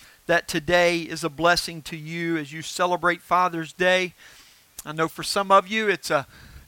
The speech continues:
joyful celebration as you share with your fathers. For others, you've lost your father.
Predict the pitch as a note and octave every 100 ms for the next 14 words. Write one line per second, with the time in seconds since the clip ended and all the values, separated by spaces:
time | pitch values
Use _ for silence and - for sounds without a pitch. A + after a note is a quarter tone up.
0 | - F3+ G#3 G3+ G3+ - G#3 G3+ G3 F3+
1 | G3+ G#3 - G3+ E3+ D#3 E3+ - G#3 G3+
2 | G3+ G3 - F#3 - F3+ F#3 F#3 - F3
3 | E3 F3+ F#3+ F#3+ F#3 - - - - _
4 | - D#3+ C#3+ D3+ E3 F#3+ - G3 - F#3+
5 | F#3+ G#3 G3+